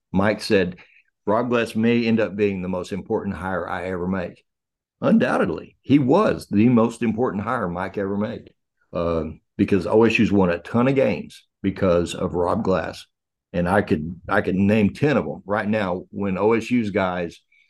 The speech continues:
were fresh in the fourth quarter and the other guys weren't. And, and that's Rob Glass. And Rob Glass has an amazing ability to work these guys' guts out,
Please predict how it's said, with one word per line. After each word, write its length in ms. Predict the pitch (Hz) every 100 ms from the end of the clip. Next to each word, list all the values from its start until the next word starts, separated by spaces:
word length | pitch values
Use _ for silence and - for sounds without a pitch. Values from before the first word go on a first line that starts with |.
| _
were 140 | - 90
fresh 420 | - 107 113 123
in 60 | 123
the 120 | 110
fourth 240 | 120 110
quarter 420 | - 113 113 113 - - _ -
and 180 | 80
the 100 | 78
other 160 | 101 104
guys 300 | 101 95 90
weren't. 400 | 95 85 78 - _ _ _ _ _ _ -
And, 380 | 90 90 87
and 180 | - 85
that's 220 | 90 95
Rob 260 | 101 98 95
Glass. 440 | 90 90 90 - - _ - - _
And 460 | 104 113 98 98 - _ _ -
Rob 240 | 110 120
Glass 300 | 120 117 110
has 260 | - 104 92
an 80 | 92
amazing 540 | 92 101 127 120 123
ability 580 | 117 110 104 87 85 82 _ _ _ _ _ _ _ _ -
to 460 | - 98 95 92 -
work 300 | 95 104 104
these 180 | 110 104
guys' 260 | 104 92 90
guts 360 | 90 101 -
out, 260 | 95 78